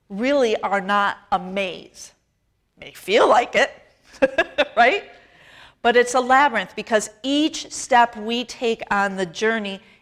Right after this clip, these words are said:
is a sacred step paired with the Holy One. We are not lost. Even when we hit those hard times, brothers and sisters, we are not lost, for God is with us.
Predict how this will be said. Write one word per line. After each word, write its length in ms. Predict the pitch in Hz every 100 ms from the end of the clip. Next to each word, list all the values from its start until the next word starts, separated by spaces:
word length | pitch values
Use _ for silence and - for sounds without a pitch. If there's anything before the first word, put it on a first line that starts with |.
| _
is 320 | 226 233 226
a 80 | 226
sacred 500 | - 214 202 202 190
step 460 | 185 196 180 - _
paired 540 | - - 214 214 214
with 200 | 208 180
the 80 | 196
Holy 360 | - 196 190
One. 260 | 180 190 180 _ _ -
We 180 | 208 -
are 160 | 196
not 260 | 190 175 185
lost. 460 | 165 - - - _ _ _ _ _ _ _ _ -
Even 460 | 262 285 294 262
when 200 | 247 233
we 120 | 214
hit 400 | 185 - 247 247
those 240 | - 220 208
hard 460 | - 214 214 214
times, 500 | - 226 208 233 240
brothers 420 | - 247 240 240 233
and 100 | 233
sisters, 420 | 254 247 254 247 _ _
we 280 | 196 214 233
are 300 | - 214 220
not 320 | 226 214 208 -
lost, 460 | 214 196 202 -
for 120 | -
God 280 | 196 190 185
is 160 | 185 -
with 160 | 165
us. 300 | - - -